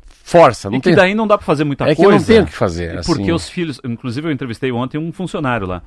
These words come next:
Speaker 1: Hum.
Speaker 2: Falei, "Mas o que que a gente vai fazer? Os filhos estão na escola, a gente já tá, a mulher tá trabalhando e tal, e eu tenho que ficar parado de braço cruzado em casa."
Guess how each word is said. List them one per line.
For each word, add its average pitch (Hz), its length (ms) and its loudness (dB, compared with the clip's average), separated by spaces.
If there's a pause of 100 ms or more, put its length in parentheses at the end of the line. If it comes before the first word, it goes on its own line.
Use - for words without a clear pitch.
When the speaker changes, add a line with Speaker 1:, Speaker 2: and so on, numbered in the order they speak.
(140)
Speaker 1:
Hum. 90 140 -8
Speaker 2:
Falei, 82 140 -8
"Mas 147 120 -6
o - 20 -6
que 226 140 -10
que - 80 -10
a 175 40 -4
gente 170 180 -10
vai 156 120 -2
fazer? 127 380 -2
Os 127 140 -8
filhos 185 220 -8
estão 156 140 -6
na 151 100 -6
escola, 160 580 2
a 127 40 -4
gente 139 200 -10
já 131 100 -8
tá, 151 340 -2
a 135 40 -4
mulher 131 280 -4
tá 147 80 -10
trabalhando 131 760 -6
e - 20 -20
tal, 147 240 -2
e 165 60 -6
eu 160 100 -6
tenho 156 140 -10
que - 40 -16
ficar 156 200 -6
parado 143 340 -6
de 139 60 -10
braço 135 260 -8
cruzado 131 260 -6
em 139 80 -10
casa." 92 440 -6